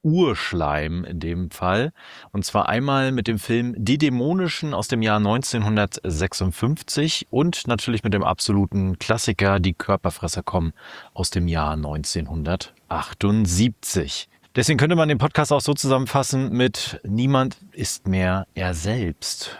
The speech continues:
Und wer ist ein Alien und wer nicht?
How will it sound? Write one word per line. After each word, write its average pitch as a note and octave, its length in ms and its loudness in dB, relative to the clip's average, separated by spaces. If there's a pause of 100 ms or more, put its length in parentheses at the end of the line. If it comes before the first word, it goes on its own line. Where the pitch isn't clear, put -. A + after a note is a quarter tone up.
(180)
Und F2+ 400 -4 (160)
wer F2 340 2
ist - 140 -4
ein D#2+ 160 -4
Alien A2+ 440 0
und G#2 220 -4
wer A2+ 140 4
nicht? - 380 -2